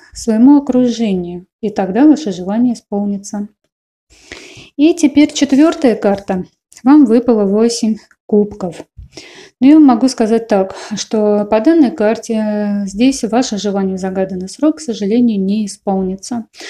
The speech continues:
То есть здесь у вас такой период идёт, когда, может быть, вы что-то неправильно поняли, либо что-то не всё осознаёте.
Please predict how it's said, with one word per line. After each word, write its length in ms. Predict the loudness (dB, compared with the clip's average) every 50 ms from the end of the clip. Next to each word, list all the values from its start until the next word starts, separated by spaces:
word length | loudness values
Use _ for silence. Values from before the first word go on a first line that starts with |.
| -14 -14 -16 -16 -18 -4
То 80 | 0 0
есть 180 | 0 0 -2
здесь 380 | -6 0 2 4 4 4 4 2
у 80 | 0 2
вас 300 | 4 4 2 2 2 0
такой 300 | -2 -2 0 0 0 0
период 500 | 2 2 4 4 4 4 4 2 0 0
идёт, 320 | -2 0 0 -2 -2 -2
когда, 480 | -2 -4 -2 -2 0 2 4 4 6 6
может 360 | 6 6 6 6 6 4 2
быть, 200 | 2 0 0 0
вы 80 | -2
что-то 340 | -4 -2 -2 -2 0 2 2
неправильно 640 | 4 4 2 2 0 2 2 2 2 0 -2 -2 -4
поняли, 520 | -6 -6 -4 -2 -2 -2 -2 -4 -6 -6
либо 300 | -4 0 0 2 2 0
что-то 320 | -2 -2 -4 -6 -4 -2 -2
не 140 | -4 -4 -4
всё 260 | -6 -4 -4 -2 -2
осознаёте. 920 | -4 -4 -6 -6 -4 -2 -2 -2 -2 -2 0 0 -2 -2 -4 -8 -14 -18